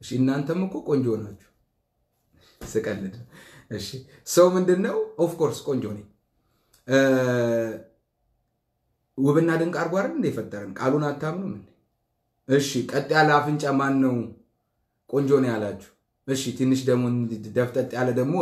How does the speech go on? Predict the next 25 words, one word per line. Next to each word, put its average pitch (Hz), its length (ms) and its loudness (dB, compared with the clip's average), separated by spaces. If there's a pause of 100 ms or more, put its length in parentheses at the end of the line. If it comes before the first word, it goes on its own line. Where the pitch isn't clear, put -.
(140)
ጥሩ 143 180 2
አይደለም፣ 135 420 4
ቆንጆ 143 240 0
አይደለም 135 340 2
ያላችሁ 117 400 -2
ማን 98 180 -8
ነው? 90 140 -14 (1300)
እንደዚህም 240 600 4
አይነት 233 260 0
አፍንጫ 220 380 -4
አለ 196 220 0 (100)
ነው 185 160 -2
የተባለው 151 520 0
እንጂ 127 260 -2
እኮ - 140 -14 (920)
ይሄ 135 200 4
ነው 151 120 0
አፍንጫ 135 320 -4 (100)
ቆንጆ 123 260 -4
አልተባለም። 98 600 -6
ስለዚህ 156 320 2
በጥቅሉ 196 540 2
መጽሐፍ 175 360 -2
ሲናገር 180 580 -2 (300)
ውብና 175 380 2